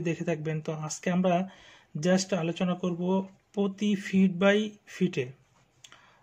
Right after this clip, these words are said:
অর্থাৎ এখানে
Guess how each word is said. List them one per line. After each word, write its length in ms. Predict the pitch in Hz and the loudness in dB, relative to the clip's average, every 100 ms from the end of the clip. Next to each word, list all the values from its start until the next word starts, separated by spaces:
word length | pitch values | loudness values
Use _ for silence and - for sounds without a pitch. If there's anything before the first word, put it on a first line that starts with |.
| - | -8
অর্থাৎ 440 | 160 - 190 165 160 _ _ _ _ _ _ _ _ _ _ _ _ _ _ _ _ _ - 170 | -6 0 2 2 -2 _ _ _ _ _ _ _ _ _ _ _ _ _ _ _ _ _ -10 -6
এখানে 220 | 170 185 | 2 6